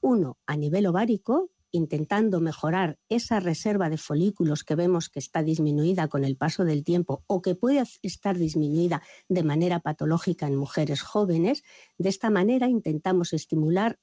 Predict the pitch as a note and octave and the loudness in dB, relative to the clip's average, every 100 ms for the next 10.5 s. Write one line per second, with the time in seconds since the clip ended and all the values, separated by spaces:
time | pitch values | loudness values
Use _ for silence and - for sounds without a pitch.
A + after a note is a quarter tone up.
0 | - B3+ C4+ A#3 G#3+ A3 B3+ C4 F#3 - | -4 -2 0 0 0 2 2 2 -2 -2
1 | - E3+ G3 A#3+ B3+ G3+ D#3 D3 D3 D3 | 0 0 2 2 2 0 -2 0 0 2
2 | C3 C3 - - _ - - - _ _ | 0 -2 -8 -10 _ -20 -20 -20 _ _
3 | _ _ D#3 F3 C#4 F3+ D3+ D3 D3+ G#3+ | _ _ 0 2 2 0 -4 -6 -4 0
4 | A3+ B3 A3 A#3+ - - - F#3 F#3+ F#3 | 2 2 0 -2 -4 -8 -2 2 2 0
5 | D3+ E3 D3+ C#3 - B3 F3+ C#3+ C3+ - | -2 -2 -2 -4 -2 0 0 -2 -4 -6
6 | G3+ E3 - D#3 A3 G3+ D3+ C#3 - B3 | -4 -4 -2 0 2 2 0 -2 -2 0
7 | G#3+ F#3 G3 B3 - D#3+ D3+ F3 - C4 | 2 0 0 -4 -4 -2 -2 -4 -2 0
8 | A#3+ E3+ D3+ D3+ D3 D#3 F#3 E3+ D#3 D3+ | 2 0 0 -2 -2 0 0 0 0 0
9 | E3 F3+ D3 C#3 C#3+ D#3+ F3 _ - D3+ | 2 2 0 -2 0 -2 -2 _ -4 -2
10 | C3 B2 A#2+ - | 0 -2 -4 -6